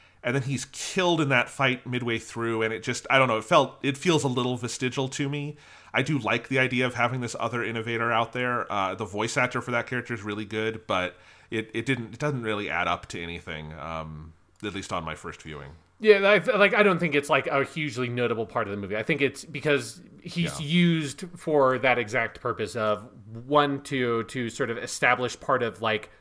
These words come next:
Speaker 2: what is happening is that it's, 'cause I think it's very important to establish that Setsuna is not the only person who's an innovator.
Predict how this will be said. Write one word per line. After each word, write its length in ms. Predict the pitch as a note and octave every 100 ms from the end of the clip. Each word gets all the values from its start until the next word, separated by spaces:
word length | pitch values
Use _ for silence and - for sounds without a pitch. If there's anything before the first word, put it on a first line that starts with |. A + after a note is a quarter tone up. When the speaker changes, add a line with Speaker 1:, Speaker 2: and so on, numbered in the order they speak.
| _
Speaker 2:
what 180 | - B2+
is 140 | B2+ -
happening 480 | B2+ A#2+ B2+ A#2
is 140 | A2+ G#2+
that 120 | A#2
it's, 220 | A2 A2 -
'cause 160 | E3 F3
I 40 |
think 200 | F3 A#3
it's 140 | G#3 -
very 320 | C3 F#3 G3
important 480 | E3+ - D#3+ D3+ C#3
to 100 | C#3
establish 460 | - B2+ A2 A2
that 160 | - A2+
Setsuna 380 | - A2 - G#2+
is 140 | G2+
not 260 | A2 G2+ -
the 100 | A2+
only 220 | A2+ G#2+
person 300 | G2 G2+ -
who's 160 | G2+ F2+
an 80 | F2+
innovator. 440 | F2+ E2+ E2+ -